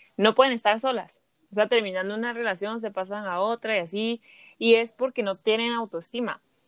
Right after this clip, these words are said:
Porque vamos a ver, o sea, no tienen nivel de autoconfianza y autoestima, pero pongámoslo as-, así en otros términos, porque la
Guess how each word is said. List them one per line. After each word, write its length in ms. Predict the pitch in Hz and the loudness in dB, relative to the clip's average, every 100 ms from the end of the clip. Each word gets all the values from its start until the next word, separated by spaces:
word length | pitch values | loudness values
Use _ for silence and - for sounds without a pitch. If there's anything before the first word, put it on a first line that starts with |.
| - _ _ | -20 _ _
Porque 260 | 226 214 214 | -2 2 2
vamos 260 | 196 214 | 2 0
a 60 | 208 | -2
ver, 160 | 170 156 - - | -2 -4 -12 -10
o 40 | |
sea, 240 | 190 196 - | -2 -2 -2
no 180 | 208 208 | -4 0
tienen 220 | 233 240 | 2 2
nivel 220 | 226 190 | 0 0
de 60 | 185 | 2
autoconfianza 800 | 202 208 208 180 175 196 196 240 | 0 -2 -8 -10 -8 -8 -4 -4
y 80 | 220 | -2
autoestima, 640 | 180 165 - 196 160 - _ _ | -4 -6 -10 -8 -8 -12 _ _
pero 220 | 196 190 | 4 4
pongámoslo 320 | 190 180 208 | 2 0 4
as-, 160 | 220 190 175 - | 4 2 -2 -2
así 220 | 190 185 | 0 0
en 80 | 185 | 0
otros 240 | 180 202 | -2 -2
términos, 400 | 226 208 165 143 - | -2 -2 -4 -10 -8
porque 220 | 180 190 | -4 2
la 140 | 185 | 4